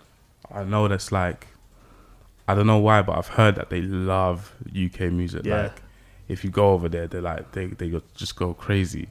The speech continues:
Speaker 1: basically. So I ain't been to Sweden yet, but you get the random one-off shows in just a random place where just everyone's just going crazy. But usually, like, festivals are pretty good, to
Speaker 2: Yeah.
Speaker 1: be fair.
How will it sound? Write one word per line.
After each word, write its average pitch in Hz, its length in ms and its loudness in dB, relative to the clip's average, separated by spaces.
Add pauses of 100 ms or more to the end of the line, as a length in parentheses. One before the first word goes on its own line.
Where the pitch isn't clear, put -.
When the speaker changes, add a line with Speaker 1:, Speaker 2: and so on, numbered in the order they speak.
Speaker 1:
basically. 90 480 -8
So 95 420 -4 (460)
I 95 100 0
ain't 85 100 0
been 107 120 0
to 101 120 -6
Sweden 98 380 -2
yet, 92 180 -2
but - 220 -4 (240)
you 120 80 -6
get 151 140 6
the 110 80 4
random 123 360 6
one-off 117 240 2
shows 98 280 0
in 92 120 -4
just 95 140 -10
a 92 60 -4
random 98 340 -2
place 98 320 -2
where 90 80 -2
just 90 240 -10
everyone's 92 380 -6
just - 280 -12 (460)
going 90 200 -4
crazy. 92 420 -2
But 87 200 -4 (220)
usually, 107 360 0
like, 90 240 -4
festivals 90 640 -6
are 82 100 -6
pretty 71 320 -8
good, 73 200 -8
to 107 60 -4
Speaker 2:
Yeah. 104 180 -2
Speaker 1:
be 120 60 -6
fair. 62 280 -12